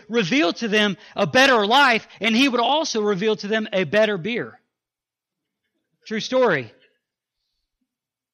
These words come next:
And because he took something from their culture,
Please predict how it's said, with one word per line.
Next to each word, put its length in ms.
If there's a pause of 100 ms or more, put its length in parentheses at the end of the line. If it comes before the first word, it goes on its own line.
(1300)
And 120
because 380
he 140
took 240
something 340
from 280
their 180
culture, 520